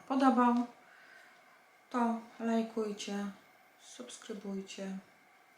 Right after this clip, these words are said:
piszcie w ko-, komentarze, jak, i my się widzimy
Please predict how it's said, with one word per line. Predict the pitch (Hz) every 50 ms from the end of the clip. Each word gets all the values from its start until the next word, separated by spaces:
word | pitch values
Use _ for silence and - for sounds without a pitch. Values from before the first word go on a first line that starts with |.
| - - - - -
piszcie | 208 202 - - 202
w | - -
ko-, | - - 190 220 269 254 - - 220 196 196
komentarze, | - - 196 190 180 180 - 190 180 180 180 185 185 185 185 185 - -
jak, | - 190 - - - 220 - - - - - - - - - - - - - - - - _ _ _ _ _ _ _ _ -
i | 311 330 330 320 320 311 311 311 269
my | 233 226 226 226 226 226 226
się | 220 - - - 214 202 202 202 196 202 202 202 - - - _ _ _ _ _ _ _ _ _ _ _ _ _ _ _ -
widzimy | 185 190 185 165 - 196 190 190 190 190 190 190 190